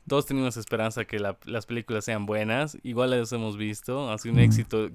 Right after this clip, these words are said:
Speaker 1: Creo que, ah, viste las más, la más rentable de videojuegos. Y eran pésimas.
Speaker 2: Sí, o sea, no, yo, men, yo no diría que eran pésimas, pero, claro, si eres fan de la franquicia,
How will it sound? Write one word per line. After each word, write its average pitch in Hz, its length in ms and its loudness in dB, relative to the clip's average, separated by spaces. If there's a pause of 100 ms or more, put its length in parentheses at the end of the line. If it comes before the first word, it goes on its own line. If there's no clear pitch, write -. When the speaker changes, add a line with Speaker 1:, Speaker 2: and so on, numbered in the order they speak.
Speaker 1:
Creo 175 160 -4
que, - 100 -6
ah, 196 140 8
viste 180 220 0
las 131 200 2
más, 160 220 -2
la 135 120 2
más 156 160 2
rentable 131 380 0
de 110 80 2
videojuegos. 113 640 -2 (760)
Y 120 160 -4
eran 113 220 0
pésimas. 95 800 -10 (680)
Speaker 2:
Sí, - 500 2 (100)
o 113 40 6
sea, 151 140 10
no, 220 200 8
yo, 151 240 -6
men, 180 260 12
yo 190 120 10
no 202 80 12
diría 170 180 10
que - 100 6
eran 104 180 8
pésimas, 110 760 4 (360)
pero, - 520 8 (280)
claro, 143 280 12
si - 80 8
eres 147 180 8
fan 131 220 12
de 120 80 12
la 101 100 10
franquicia, 120 840 8